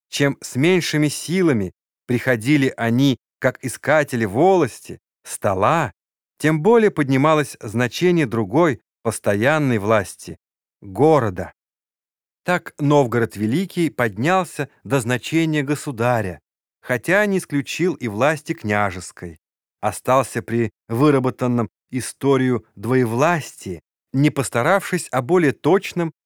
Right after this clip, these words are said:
юридическом определении. Такое двоевластие было более или менее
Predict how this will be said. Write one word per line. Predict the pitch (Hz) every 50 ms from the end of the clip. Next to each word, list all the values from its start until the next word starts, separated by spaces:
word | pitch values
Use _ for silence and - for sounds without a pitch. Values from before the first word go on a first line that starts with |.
| _
юридическом | - 104 139 123 110 107 90 104 120 110 - 117 - - - 107 95 -
определении. | 110 104 - 107 101 92 101 98 95 95 92 90 85 78 76 - - _ _ _ _ _ _ _ _ _ _ _ _ -
Такое | 107 101 - 135 135 131 127 123
двоевластие | 113 117 120 120 113 110 123 143 156 151 143 - - 131 120
было | 104 104 135 143 147 139 135 127 117
более | 110 110 139 156 165 165 160 156
или | 151 147 143
менее | 135 131 135 147 156 156 151 147 143 143 131